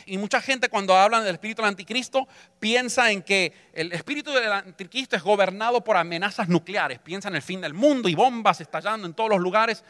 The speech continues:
Pero el espíritu del anticristo gobierna por la amenaza de no poder comprar y vender. Présteme atención. Si no te pones la marca de la bestia, no vas a poder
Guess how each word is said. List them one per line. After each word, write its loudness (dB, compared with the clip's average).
Pero 2
el 6
espíritu -2
del 2
anticristo -2
gobierna 2
por 2
la 4
amenaza -2
de 0
no 0
poder 2
comprar 0
y -6
vender. -8
Présteme 0
atención. -8
Si -4
no 0
te 0
pones -12
la -4
marca -6
de 2
la 2
bestia, 4
no 2
vas -2
a 0
poder 2